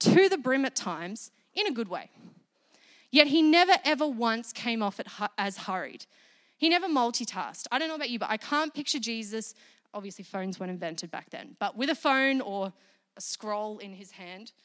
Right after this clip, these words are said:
reading while he's talking to someone or listening to someone. He's not texting at the same time. He's not multitasking.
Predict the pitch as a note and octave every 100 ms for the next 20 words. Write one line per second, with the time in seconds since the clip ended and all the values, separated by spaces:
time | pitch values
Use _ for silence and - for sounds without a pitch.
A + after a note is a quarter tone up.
0 | _ _ _ _ _ - G3 D4 E4 A3
1 | A#3 D#4 - _ _ _ _ _ _ -
2 | G#3+ A#3 A#3 A#3 G#3+ - A3+ A3+ G#3+ G#3
3 | G3 F3+ F3 F#3 G3 - F3 E3+ F#3 -
4 | D#3 E3 F#3+ C#4+ C#4+ - D4 - D#4 C#4+
5 | C#4 C#4 A#3+ A3+ A3 G3+ F#3+ G3+ G#3 A#3
6 | A3 G#3 G#3 G#3+ - F3+ F3 E3